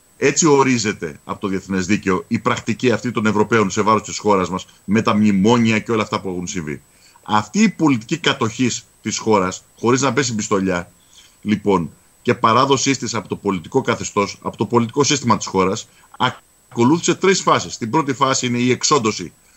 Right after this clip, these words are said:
του ελληνικού λαού, ε, να το, να το σπρώξει σε κατάσταση γενοκτονίας, κοινωνική, οικονομική, εργασιακή και όλα αυτά τα πράγματα που τα γνωρίζουμε.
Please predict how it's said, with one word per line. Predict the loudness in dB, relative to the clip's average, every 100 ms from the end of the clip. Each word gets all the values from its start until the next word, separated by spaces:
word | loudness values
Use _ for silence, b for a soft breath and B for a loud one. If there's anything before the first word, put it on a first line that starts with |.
| _
του | -2
ελληνικού | 0 0 0 2
λαού, | 4 4 0 -6 b b _
ε, | -4 -4 -2
να | 0
το, | 0 -2 -2
να | -2
το | -2
σπρώξει | -4 2 2 2 -2
σε | -6 -8
κατάσταση | -8 -8 -8 -4
γενοκτονίας, | -2 -2 -2 0 2 2 -2 -6
κοινωνική, | -6 -4 -2 -2 2 2
οικονομική, | 4 2 4 4 2 2 2
εργασιακή | 4 2 0 0 0 0 -2
και | -2 0
όλα | 0
αυτά | 0 -2
τα |
πράγματα | 0 0 0 -2
που | -4
τα | -4
γνωρίζουμε. | -2 -2 -2 -2 -2 -4